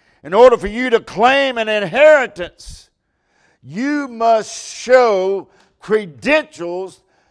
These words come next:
that you are who you say are and that you're a relative of him. Amen? You must show that you are that person.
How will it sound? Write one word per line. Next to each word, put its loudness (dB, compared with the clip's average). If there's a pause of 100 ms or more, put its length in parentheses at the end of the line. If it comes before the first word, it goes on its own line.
(220)
that 0
you -10
are 4 (400)
who -2
you -8
say 2
are 4
and -14
that -6
you're 0
a -2
relative -2 (100)
of 6
him. -8
Amen? -6 (2250)
You -12
must -6
show -2
that -6
you -4
are 0
that -2
person. -12